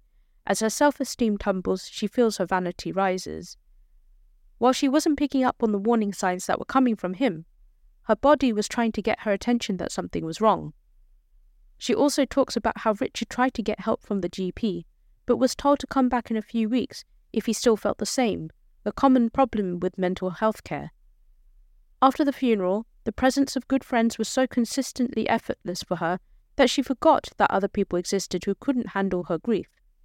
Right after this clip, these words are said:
In the wake of Richard's tragic death, sleep became elusive for her. She longed for respite from the torment of his absence, but even when she did manage to sleep,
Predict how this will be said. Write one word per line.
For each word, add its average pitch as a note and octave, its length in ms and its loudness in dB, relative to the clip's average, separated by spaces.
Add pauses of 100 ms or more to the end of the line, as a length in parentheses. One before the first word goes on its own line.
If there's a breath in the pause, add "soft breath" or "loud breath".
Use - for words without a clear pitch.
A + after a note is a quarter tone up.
(520)
In B3 100 6
the A#3+ 80 6
wake C#4 320 6
of G#3 160 -2
Richard's - 480 -2
tragic - 380 -4
death, G3 260 2 (280)
sleep - 280 0
became G#3 380 0
elusive G3 420 0
for D#3 200 -6
her. D#3 240 -8 (500)
She - 160 0
longed C#4+ 300 4
for C4+ 120 2
respite G#3+ 600 -2
from G#3 220 -2
the G#3 60 0
torment A3+ 380 0
of G3 100 -6
his G3 140 -2
absence, - 520 -2 (360)
but B3 140 2
even C#4 240 2
when B3+ 140 2
she A3+ 160 -4
did C#4 200 2
manage A3+ 360 0
to - 120 -6
sleep, - 380 -4